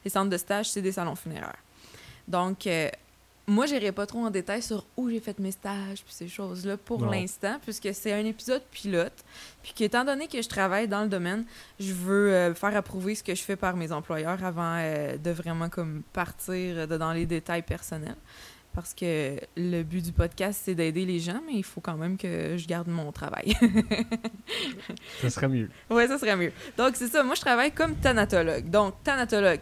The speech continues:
Speaker 1: qu'est-ce que c'est ? OK, en gros, là, c'est embaumeur, euh,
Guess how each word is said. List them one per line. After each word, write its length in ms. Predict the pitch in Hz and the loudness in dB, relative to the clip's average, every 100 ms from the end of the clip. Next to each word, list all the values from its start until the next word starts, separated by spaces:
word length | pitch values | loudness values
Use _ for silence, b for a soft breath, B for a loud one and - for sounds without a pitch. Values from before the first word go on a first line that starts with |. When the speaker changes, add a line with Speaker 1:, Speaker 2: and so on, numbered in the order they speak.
| - | 0
Speaker 1:
qu'est-ce 320 | 285 269 - | 0 0 -2
que 180 | 226 208 | -2 -2
c'est ? 380 | - 214 175 - | -2 -2 -2 0
OK, 320 | 190 196 196 - - | -2 0 -4 -4 -2
en 260 | 196 190 | 0 2
gros, 500 | 190 170 156 175 311 | 0 -2 -2 -2 0
là, 260 | 415 392 370 - | -2 -2 -6 -8
c'est 800 | - - 202 196 190 180 165 - _ _ - _ - | -12 -4 0 0 0 0 -2 -6 _ _ -20 _ 0
embaumeur, 540 | 185 175 165 147 175 - B B B - 156 175 - _ - - | 2 2 2 0 -2 -8 B B B -16 -16 -16 -20 _ -12 0
euh, 240 | 170 165 | 4 4